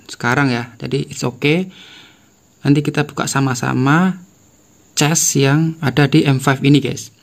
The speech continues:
Jadi saya juga penasaran dan belum pernah, jadi saya akan mentokin dulu untuk levelnya ya, karena sekarang itu saya level lima puluh delapan guys. Ini kalian bisa lihat sendiri ya,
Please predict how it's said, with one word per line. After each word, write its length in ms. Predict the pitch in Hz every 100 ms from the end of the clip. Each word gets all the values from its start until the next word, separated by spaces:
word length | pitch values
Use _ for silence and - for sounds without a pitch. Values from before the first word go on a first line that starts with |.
| _ _ _ - -
Jadi 80 |
saya 240 | 147 180 175
juga 240 | - 165
penasaran 480 | 165 135 131 123 139
dan 240 | 135 123
belum 160 | 127 127
pernah, 480 | 131 117 120 - - 131
jadi 240 | 151 165 - - - - _ _ _ _ _ _ _
saya 240 | - 160
akan 160 | 160 156
mentokin 480 | 151 147 147 160 147
dulu 560 | 127 120 156 196 190
untuk 240 | 156 147 147
levelnya 720 | 139 143 127 120 123 160 - -
ya, 160 | 123
karena 560 | 123 127 135 135 135 - - - _
sekarang 560 | - - 135 139 139 135
itu 160 | 196
saya 240 | 185 151 151
level 320 | 147 175 170
lima 320 | 151 151 147
puluh 240 | 151 160
delapan 400 | 151 120 - 131
guys. 320 | 117 - - - _ _ _ _ _ _ _ _ -
Ini 80 | 143
kalian 240 | 139 139
bisa 160 | 135 131
lihat 240 | 123 123
sendiri 400 | 127 120 127
ya, 0 | 117